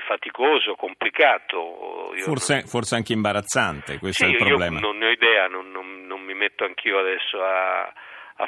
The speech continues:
Speaker 1: fantasticare su, su, su piste e soluzioni, però certamente può esserlo, eh, ma, eh,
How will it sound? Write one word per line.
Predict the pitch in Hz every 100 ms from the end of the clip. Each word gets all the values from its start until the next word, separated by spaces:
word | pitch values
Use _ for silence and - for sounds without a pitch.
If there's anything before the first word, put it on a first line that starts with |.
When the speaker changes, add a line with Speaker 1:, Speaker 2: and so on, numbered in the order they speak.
| -
Speaker 1:
fantasticare | 110 95 107 92 - 120 107 104 101 95
su, | - 98 95 -
su, | 104 101 98 98 92
su | - -
piste | - 117 107 - 107
e | 95 -
soluzioni, | 117 101 - 117 101 85 85 80 - - - - -
però | 180 135 87
certamente | - 117 - 117 135 104 98
può | 101 101
esserlo, | 113 - - 95 92 92 92 90 90 87 87
eh, | 87 87 85 82 85 -
ma, | 98 92 92
eh, | - - - 101 -